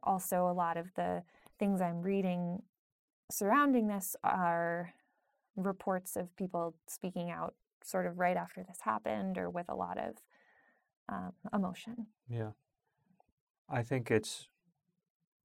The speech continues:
Speaker 2: that, ir-, irrespective of crime or anything, I think that generally is how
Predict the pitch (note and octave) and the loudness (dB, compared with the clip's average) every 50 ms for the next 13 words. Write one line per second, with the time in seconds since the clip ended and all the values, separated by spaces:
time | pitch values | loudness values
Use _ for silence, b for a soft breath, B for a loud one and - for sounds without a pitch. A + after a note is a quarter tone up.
0 | _ _ - - A2 - _ _ _ - - - - A#2+ B2 A#2+ A#2+ A#2 A#2 A2+ | _ _ -14 -14 -14 -14 _ _ _ -20 -16 -4 2 6 8 10 10 10 10 8
1 | - - _ - A2 A2+ - - - - _ _ - B2+ B2 B2 A#2+ A#2 - - | 4 0 _ -6 -4 -4 -4 -4 -8 -16 _ _ -4 0 2 2 2 2 2 2
2 | A2+ A2 - G#2+ G#2 G#2 G2 F#2+ A2+ - - _ _ _ _ _ _ _ - - | 2 2 2 0 -2 -2 -4 -4 -8 -14 -20 _ _ _ _ _ _ _ -8 -4
3 | - A#2 A2+ A2+ A2+ A2 G#2+ G#2 G2+ G2+ A2 A2 G2+ F#2+ G2 G2+ G2 G2 F#2+ F#2 | 0 4 6 6 6 6 6 4 2 2 2 2 0 -2 -2 -4 -4 -4 -6 -6
4 | F#2+ G#2 G2 F#2 G#2 G2 F#2 F#2+ - - A2 G2+ G2+ G2+ G2 G2 G2 G2+ G2 G2 | -6 -6 -4 -2 -4 -4 -4 -6 -4 -2 0 0 0 0 0 0 0 2 0 0
5 | G2 G2+ - G#2 G#2 G2+ G2 G2 F#2+ F#2 - - - - _ _ _ _ _ _ | -2 -2 -2 -2 0 0 0 0 -2 -4 -8 -10 -12 -14 _ _ _ _ _ _
6 | _ _ _ _ _ _ _ _ _ _ _ _ _ - - - A2 G#2 G2+ G2+ | _ _ _ _ _ _ _ _ _ _ _ _ _ -14 -6 -2 0 2 4 4
7 | G2+ G2 G2 G2 F#2+ F#2+ | 6 6 4 2 2 0